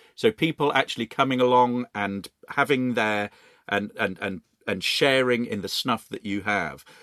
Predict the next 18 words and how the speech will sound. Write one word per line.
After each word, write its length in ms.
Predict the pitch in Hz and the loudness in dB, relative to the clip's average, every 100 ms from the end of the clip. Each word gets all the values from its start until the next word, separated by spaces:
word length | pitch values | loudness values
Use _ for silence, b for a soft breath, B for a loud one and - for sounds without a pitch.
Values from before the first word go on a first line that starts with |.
| B - | B 4
There 160 | 165 | 4
are 120 | 208 226 | 8 6
also 500 | 269 233 120 107 170 - - | 6 2 4 4 2 -6 0
designs 580 | 147 123 147 156 151 | 2 6 6 6 2
on 120 | 151 147 | 2 2
the 60 | 143 | 2
boxes 280 | 143 - 143 | 0 -2 -4
themselves, 1040 | 156 139 - - 202 117 73 65 - - - _ _ _ _ - | -4 -2 -2 0 0 -2 -6 -12 -14 -14 -16 _ _ _ _ 4
um, 280 | 123 123 127 | 6 6 4
that 200 | 107 - | 4 4
talk 300 | - 127 - | 2 2 2
about 300 | 120 120 - | 2 2 2
friendships 720 | - 127 123 - 123 - - - | 2 2 4 2 0 -2 -6 -2
and 160 | 117 | 0
alliances. 840 | 110 120 123 120 113 113 - 85 - | 2 4 6 4 0 -2 -2 -2 -2
And 120 | 117 | -2
there's 140 | 123 | -2
one 300 | 147 143 147 | 4 4 4